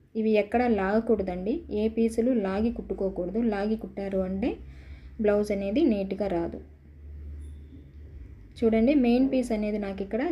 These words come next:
జాయింట్ అయితే పడింది. ఓకేనా ఫ్రెండ్స్, క్లాత్ అనేది సరిపోలేదు, మెయిన్ పీస్ అనేది జాయింట్ పడింది. చూసారు కదా ఫ్రంట్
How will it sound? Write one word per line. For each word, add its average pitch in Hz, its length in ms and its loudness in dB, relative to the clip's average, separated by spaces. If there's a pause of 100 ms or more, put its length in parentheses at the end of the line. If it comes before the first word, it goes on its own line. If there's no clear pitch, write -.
జాయింట్ 214 400 4
అయితే 196 200 0 (160)
పడింది. 185 400 -2 (880)
ఓకేనా 202 360 -6
ఫ్రెండ్స్, 294 300 -2 (440)
క్లాత్ 220 340 2
అనేది 208 320 0 (220)
సరిపోలేదు, 208 640 0 (140)
మెయిన్ 214 260 2
పీస్ 214 200 0
అనేది 202 220 -2 (100)
జాయింట్ 190 320 -2
పడింది. 175 320 -4 (160)
చూసారు 220 340 2
కదా 240 140 2 (180)
ఫ్రంట్ 214 260 -2